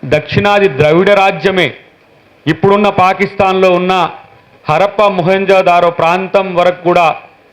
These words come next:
ద్రవిడులు విస్తరించి ఉన్న పరిస్థితుల్లో ఆర్యులు సువస్తు నది తీర ప్రాంతం నుంచి ఇక్కడికి రావడం వల్ల ఉత్తరాది మొత్తం కూడా ఆర్యులతో నిండి ఉన్నదనే ఒక భావన కూడా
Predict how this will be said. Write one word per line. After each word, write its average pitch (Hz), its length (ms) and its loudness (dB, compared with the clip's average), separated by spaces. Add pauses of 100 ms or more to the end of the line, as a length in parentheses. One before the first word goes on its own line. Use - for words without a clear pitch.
(180)
ద్రవిడులు 185 460 2
విస్తరించి 196 520 0
ఉన్న 190 160 2
పరిస్థితుల్లో 170 760 0 (420)
ఆర్యులు 190 420 2
సువస్తు 196 500 -2
నది 196 280 2
తీర 190 240 0
ప్రాంతం 180 420 0
నుంచి 180 220 -8
ఇక్కడికి 170 320 -2
రావడం 175 420 0
వల్ల 170 340 0 (460)
ఉత్తరాది 202 500 2
మొత్తం 202 480 -2
కూడా 208 440 0 (100)
ఆర్యులతో 196 760 2
నిండి 175 460 -2
ఉన్నదనే 208 420 0
ఒక 185 180 0
భావన 170 420 2
కూడా 170 380 0